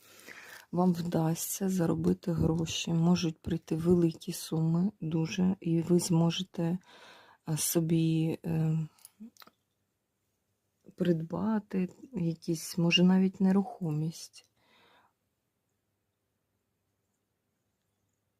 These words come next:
Дуже хороші карти.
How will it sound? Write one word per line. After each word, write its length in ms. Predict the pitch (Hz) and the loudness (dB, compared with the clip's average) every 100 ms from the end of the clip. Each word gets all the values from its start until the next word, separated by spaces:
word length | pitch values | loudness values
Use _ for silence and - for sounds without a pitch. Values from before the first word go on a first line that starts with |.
| _ _ _ _ _ _ _ _ _ | _ _ _ _ _ _ _ _ _
Дуже 220 | 196 196 190 | -2 0 -2
хороші 480 | - 185 180 - | -4 -4 -4 -8
карти. 500 | 190 165 160 - - | -8 -6 -6 -8 -10